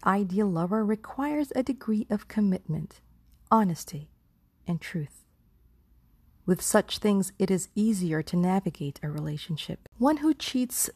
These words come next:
doesn't really think of preserving. Rather, they think of expunging and releasing. What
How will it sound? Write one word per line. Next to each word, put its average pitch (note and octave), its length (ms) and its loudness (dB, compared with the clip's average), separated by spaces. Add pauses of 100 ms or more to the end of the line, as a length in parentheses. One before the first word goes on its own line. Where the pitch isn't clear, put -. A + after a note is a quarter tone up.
doesn't B3+ 320 4
really A3+ 360 4
think G#3 280 0
of - 160 -6
preserving. E3+ 720 2 (460)
Rather, E3+ 480 6 (320)
they F#3 120 4
think F#3 260 4
of E3+ 120 2
expunging D#3+ 760 0
and D#3+ 140 -2
releasing. F3 720 0 (920)
What G4+ 200 0